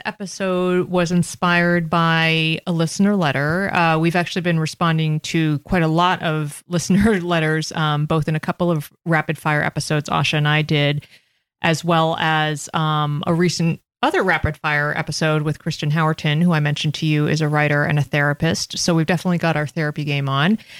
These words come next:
And I'm gonna read this letter. Um,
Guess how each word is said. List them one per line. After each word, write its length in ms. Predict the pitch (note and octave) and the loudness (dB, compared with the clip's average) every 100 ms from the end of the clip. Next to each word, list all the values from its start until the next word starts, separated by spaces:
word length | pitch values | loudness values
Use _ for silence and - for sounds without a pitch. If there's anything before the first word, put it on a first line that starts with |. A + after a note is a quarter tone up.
| - _ - | -20 _ -2
And 380 | F#3+ F#3 F#3 - | 2 2 0 -2
I'm 160 | G3+ B3 | -2 0
gonna 160 | E4+ | 0
read 260 | C#4 D4 D#4+ | 0 -2 -2
this 220 | F3 - | -4 -2
letter. 420 | D#3 D3 D#3+ G3 F#3+ | 0 0 0 0 0
Um, 480 | F3 E3+ E3 E3 | 2 2 0 -2